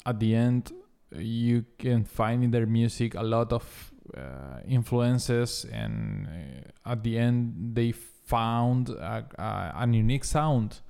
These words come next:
which is the primary reason why they are great.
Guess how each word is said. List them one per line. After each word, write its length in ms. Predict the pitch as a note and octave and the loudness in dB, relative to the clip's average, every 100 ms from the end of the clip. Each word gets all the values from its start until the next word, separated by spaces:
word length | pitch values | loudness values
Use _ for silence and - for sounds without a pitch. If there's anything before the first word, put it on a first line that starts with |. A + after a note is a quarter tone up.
| C3 | -6
which 280 | B2 B2 - | 2 2 4
is 140 | E3 - | 0 2
the 120 | E3 | -2
primary 680 | - C#3 D3 D#3+ D3 C3+ | 0 2 2 2 4 4
reason 840 | B2 A2+ F3+ G#3 - B2 A2+ A2+ - - - _ _ _ _ - | 4 4 2 2 0 0 0 -4 -8 -18 -20 _ _ _ _ -4
why 400 | B2+ B2 B2 B2+ | 2 4 4 2
they 300 | A#2 A#2+ A#2 | 2 2 4
are 120 | A#2 | 2
great. 600 | G#2 A2+ A#2+ A2 - - | 2 2 4 2 -2 -10